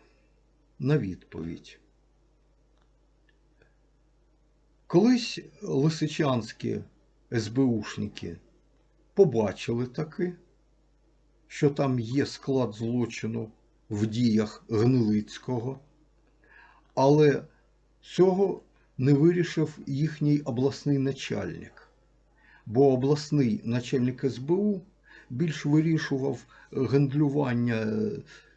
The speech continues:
гешефти з, е, якимись там контрабасістами,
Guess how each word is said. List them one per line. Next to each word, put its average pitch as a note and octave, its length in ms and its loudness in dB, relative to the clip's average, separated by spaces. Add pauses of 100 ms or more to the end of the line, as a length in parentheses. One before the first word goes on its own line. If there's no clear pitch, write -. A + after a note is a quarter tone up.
(120)
гешефти A#2 1080 0
з, - 280 -12
е, G#2+ 360 -6
якимись A2 460 -2
там A2 200 -4
контрабасістами, A#2+ 1200 -4